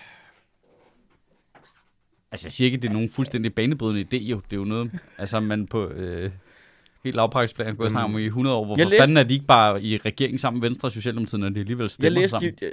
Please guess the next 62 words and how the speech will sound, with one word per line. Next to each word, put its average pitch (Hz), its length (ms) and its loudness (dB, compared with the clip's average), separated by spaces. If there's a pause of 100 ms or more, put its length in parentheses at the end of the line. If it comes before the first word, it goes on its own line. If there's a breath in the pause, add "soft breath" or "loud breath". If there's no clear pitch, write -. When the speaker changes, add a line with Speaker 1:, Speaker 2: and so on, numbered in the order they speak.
Speaker 3:
at, 127 280 -4
at 120 180 -2
sidst - 280 -4
man 127 120 -4
prøvede 139 300 2
det, 113 140 -2 (380)
Speaker 1:
Ja. 131 100 -4 (240)
Speaker 3:
øh, 113 340 -2 (100)
der 120 60 -8
var 123 120 0
en 131 120 0
af, 117 80 -2
der 117 60 -4
skrev, 120 240 -2
hvorfor 113 220 -6
han 110 120 -6
synes, 117 140 -14
det - 80 -12
var 104 80 -2
en 104 60 -4
dårlig 107 340 -2
idé, - 40 -20 (400 soft breath)
at - 200 -10
sidst 170 220 -4
de 160 60 0
havde 131 140 2
prøvet 135 460 4
at 120 80 -4
have 127 160 0
sådan 127 120 -10
en - 20 -4
regering 120 240 -2
over 113 100 -2
midten, 120 260 -2 (280)
med 120 100 -8
noget 107 200 -6
konservativ, 120 760 0
Speaker 1:
Ja. 85 60 -2
Speaker 3:
og, 107 140 -2 (280)
hvad, 110 140 -6
jeg, 104 120 -8 (140)
var 110 120 -8
det... 110 80 -12 (300)
Der 110 60 -10 (140)
Speaker 1:
Ja, 127 60 -6
Nyrup 160 320 -4 (100)
prøvede 147 200 -2
lidt 139 120 -4
i 143 40 -2
Speaker 3:
var 131 40 0
Speaker 1:
halvfemserne. 123 320 0
Speaker 3:
det, 131 80 2
var 127 100 2
Schlüter 156 380 2
Speaker 2:
Med 135 100 8
Speaker 3:
eller 117 120 6
sådan 127 300 2
noget? - 0 -
Speaker 2:
C 127 220 6
D 117 40 6
og 113 60 4
Speaker 1:
Ja. 107 60 2